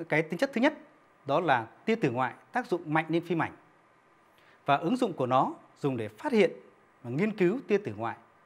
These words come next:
các vật phát ra tia tử ngoại. Ở trên màn ảnh của các bạn là người ta chụp một ngôi sao bằng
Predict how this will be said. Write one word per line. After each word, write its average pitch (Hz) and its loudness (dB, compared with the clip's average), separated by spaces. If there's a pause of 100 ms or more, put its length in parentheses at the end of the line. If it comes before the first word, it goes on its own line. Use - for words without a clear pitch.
(200)
các 214 -6
vật 147 -2 (260)
phát 214 -2
ra 165 -2
tia 151 -2
tử 95 -12
ngoại. 92 -10 (1300)
Ở 131 -10
trên 220 0
màn 175 6
ảnh 120 2 (340)
của 127 -14
các 196 2
bạn 180 4 (380)
là 135 2
người 131 -4
ta 185 2
chụp 180 0 (160)
một 151 -2
ngôi 190 0
sao 180 0 (1040)
bằng 135 0